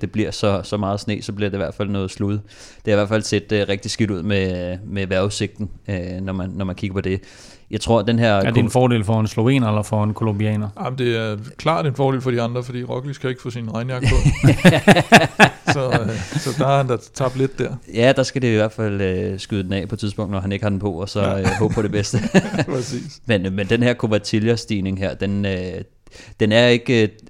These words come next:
Speaker 1: så kompliceret egentlig, så, så det er også derfor, jeg, jeg, jeg tænker, at, øh, de nok skal prøve, øh, på noget lidt længere ude. Det, det er forholdsvis bred, øh, vej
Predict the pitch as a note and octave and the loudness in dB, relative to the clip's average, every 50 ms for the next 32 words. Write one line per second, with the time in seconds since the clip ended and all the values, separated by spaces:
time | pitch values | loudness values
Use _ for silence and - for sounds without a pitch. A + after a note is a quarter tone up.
0 | F2 F2+ - - A#2+ A#2 - A#2+ A2+ G#2 G2+ F#2+ - - A2 - G#2 G#2+ G2 - | -10 -6 0 4 4 4 4 4 -2 -2 -2 -2 -2 0 0 0 0 -2 -2 -2
1 | - F2+ G2+ G2 - - G2+ F2+ F#2 - G#2 G2 G2+ G2+ - - G2+ E2+ - A2 | -4 -6 -6 -4 -2 -2 -2 -2 -2 -4 0 0 0 0 2 0 0 0 2 2
2 | G#2+ G2+ F#2+ F#2+ F2 D2+ F#2+ F#2+ F#2 F#2 F#2 F#2 F#2+ F#2 F#2+ G2 - - G2 G2 | 2 2 2 2 0 -2 -2 -4 -2 -4 -4 -6 -6 -6 -8 -8 -6 -6 -4 -2
3 | G2+ F#2+ F#2 F#2 - - G2 F#2 F#2 - G2 F#2 F#2+ F#2 F#2 - - - - G#2 | -2 -4 -4 -4 -6 -6 -4 -4 -4 -4 -4 -4 -4 -4 -4 -6 -8 -8 -8 -6
4 | - - G2 F#2+ G2 G2+ G2+ G2+ G2 F#2+ F#2 F#2 F#2 F#2 - - - _ - - | -2 0 0 2 2 2 2 2 0 0 0 -2 -4 -6 -8 -12 -20 _ -20 -20
5 | - - - - - G#2+ F#2+ F#2 G2 G2 G2+ G2 G2+ G2+ G2 G2+ F#2+ F#2+ F#2+ F#2+ | -20 -18 -6 0 2 2 4 4 4 4 2 2 0 0 0 0 0 0 -2 -2
6 | G2+ - G#2 G2 E2+ G#2+ G#2+ G2+ - A2+ A#2 A#2+ A#2 B2 A2 - - - G#2+ A2+ | -2 -2 -4 -4 -2 -2 -4 0 2 2 2 2 2 0 -4 -4 -6 -2 -2 -2
7 | G2+ - F#2 - - - A2+ G#2+ G2+ F#2+ F#2 F2+ F#2+ F#2+ G2 | -2 -2 -6 -12 -8 -4 -2 -2 0 -2 -2 -2 -2 -2 -2